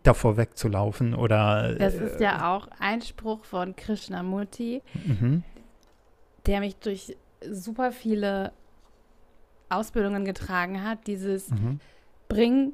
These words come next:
Speaker 2: dein Haus in Ordnung“.
Speaker 1: Mhm. Mhm.
Speaker 2: Inklusive Keller und Dachboden. Ihr könnt
Speaker 1: Mhm.
Speaker 2: euch gar nicht vorstellen, wie viel wir zu tun haben.
Speaker 1: Mhm.
Speaker 2: <laughs>
Speaker 1: Ja.
Speaker 2: Also vor allem der Keller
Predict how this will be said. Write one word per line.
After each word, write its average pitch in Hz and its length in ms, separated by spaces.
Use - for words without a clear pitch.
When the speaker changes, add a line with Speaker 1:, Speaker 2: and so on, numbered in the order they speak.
Speaker 2:
dein 185 280
Haus 202 500
in 190 140
Ordnung“. 185 540
Speaker 1:
Mhm. 117 100
Mhm. 113 260
Speaker 2:
Inklusive 220 640
Keller 202 440
und 196 220
Dachboden. 175 560
Ihr 139 120
könnt 233 220
Speaker 1:
Mhm. 269 80
Speaker 2:
euch 254 80
gar 233 140
nicht 226 160
vorstellen, 220 400
wie 208 60
viel 226 200
wir 214 120
zu 214 140
tun 202 260
haben. 185 380
Speaker 1:
Mhm. 123 360
Speaker 2:
<laughs> 277 40
Speaker 1:
Ja. - 100
Speaker 2:
Also 220 160
vor 214 120
allem 214 220
der 202 100
Keller 208 480